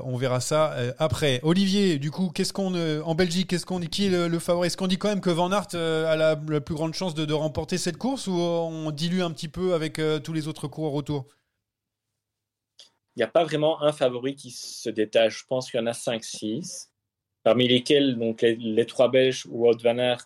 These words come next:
Speaker 2: De Ligt et Fi-, et, et Jasper Philipsen.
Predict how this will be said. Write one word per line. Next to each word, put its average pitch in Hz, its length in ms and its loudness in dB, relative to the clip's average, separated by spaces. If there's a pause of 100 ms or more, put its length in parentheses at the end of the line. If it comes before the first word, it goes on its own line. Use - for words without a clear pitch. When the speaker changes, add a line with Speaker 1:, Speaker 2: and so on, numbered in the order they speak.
(140)
Speaker 2:
De 117 180 -4
Ligt 117 240 -2 (520)
et - 80 -2
Fi-, - 240 -6
et, 117 380 4 (260)
et 113 240 0
Jasper 123 360 2
Philipsen. 127 520 -4